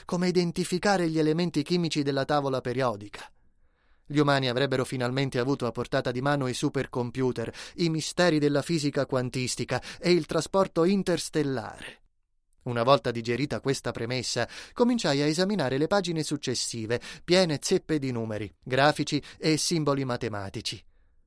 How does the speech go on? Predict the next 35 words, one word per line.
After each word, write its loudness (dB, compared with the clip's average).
Un'altra 2
lingua 4
da 2
imparare, 0
ma 0
questa 0
era 2
più -4
facile 0
e 2
schietta 0
di -2
quella 2
che -4
avevo 2
assimilato 0
con -2
l'aiuto -2
di -4
Cosmopolitan. -6
Alla 6
fine 0
di -2
tutto, 2
dopo 2
alcuni 0
istanti -2
di -6
puro -2
terrore, -2
constatai 2
che -2
ero 4
abbastanza 0
sconvolto. -8